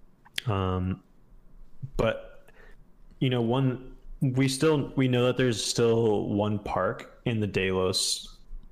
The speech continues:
like, amusement park system that hasn't been identified yet.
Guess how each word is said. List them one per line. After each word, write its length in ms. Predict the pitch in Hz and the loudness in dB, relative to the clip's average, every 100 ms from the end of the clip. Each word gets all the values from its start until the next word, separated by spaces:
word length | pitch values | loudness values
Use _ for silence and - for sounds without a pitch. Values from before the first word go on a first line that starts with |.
| - - - | -20 -10 -2
like, 200 | 98 95 | -2 -2
amusement 380 | 95 92 98 95 | -2 -2 -2 -2
park 260 | 101 95 | -4 -4
system 480 | - 107 - 160 165 | -4 -4 -2 0 2
that 120 | 151 | 2
hasn't 240 | 143 131 131 | 2 2 0
been 80 | 127 | 0
identified 500 | 120 120 131 139 135 | 0 0 0 -2 0
yet. 380 | 151 156 - | 2 0 -2